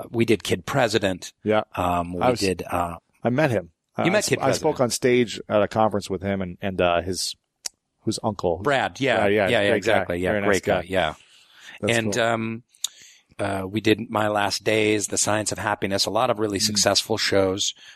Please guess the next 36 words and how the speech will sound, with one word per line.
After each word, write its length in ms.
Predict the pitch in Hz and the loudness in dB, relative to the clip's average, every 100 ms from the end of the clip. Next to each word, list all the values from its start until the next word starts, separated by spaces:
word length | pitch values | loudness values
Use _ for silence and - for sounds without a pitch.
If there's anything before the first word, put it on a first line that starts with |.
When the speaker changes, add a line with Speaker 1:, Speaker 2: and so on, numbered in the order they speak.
| _ | _
Speaker 1:
Um, 120 | 92 92 | -10 -6
we've 120 | 95 | 0
done 140 | 98 98 | 0 0
some 120 | 95 | -4
stuff 260 | - 92 - | 0 0 -2
in 80 | 87 | -4
television 540 | 98 92 92 90 92 | 0 0 -2 -4 -6
as 120 | 87 | -4
well. 300 | 90 90 92 | 0 2 4
And, 160 | 85 82 | 2 -2
um, 420 | - 85 82 82 - _ - - _ - | -2 -2 -2 -8 -18 _ -20 -20 _ -6
we, 140 | 95 | -2
you 220 | 87 95 | -2 0
know, 180 | 85 85 | -2 -2
again, 300 | 87 87 85 | -2 -2 0
we 80 | 85 | -2
strive 300 | - 92 87 | -2 0 -2
to 80 | 85 | -4
do 220 | 85 85 | -4 -4
inspiring 480 | 82 - 85 85 80 | -4 -4 -2 -2 -4
content. 360 | 85 87 90 95 | -8 -6 -4 -4
We've 100 | 123 | 0
got 140 | 127 | 0
a 40 | |
really 340 | 98 104 120 101 | 2 2 4 2
exciting, 560 | 90 - 95 92 87 - | 2 2 2 0 -6 -6
um, 360 | 90 85 82 80 _ _ - _ _ _ _ _ | -4 -4 -6 -16 _ _ -20 _ _ _ _ _
thing 240 | - 110 92 | -4 -2 -2
coming 300 | - 92 90 | -4 -2 -2
out 180 | 87 | -4
this 140 | - - | -2 0
summer 380 | - 98 85 78 | 2 2 0 -8
called 280 | - 87 82 | -4 -2 -2
New 260 | 87 92 | -2 2
Age 280 | 90 87 - | 4 2 0
Creators, 800 | - 95 82 85 82 69 - - | -4 -2 0 2 2 -2 -2 -2